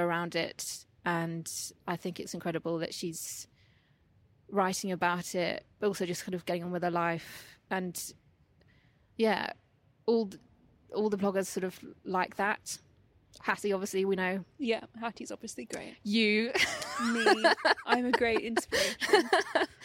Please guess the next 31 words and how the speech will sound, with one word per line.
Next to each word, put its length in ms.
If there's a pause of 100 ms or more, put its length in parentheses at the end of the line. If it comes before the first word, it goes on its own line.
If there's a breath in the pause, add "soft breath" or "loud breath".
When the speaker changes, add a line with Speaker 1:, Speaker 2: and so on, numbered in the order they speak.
(280 loud breath)
Speaker 1:
Yeah, 200
no, 160
but, 200
like, 180
more 280
normal 300
people. 480 (120)
Speaker 2:
Yeah. 180
Speaker 1:
So 100
I 120
guess 240
I 40
have 160
the 120 (120)
mixture 400
of, 200
um, 440 (880)
yeah, 320 (800)
people 240
that 100
just 160
kind 180
of 300 (640)
get 140
on 160
with 100
their 100
lives 280
day 140
to 120
day 420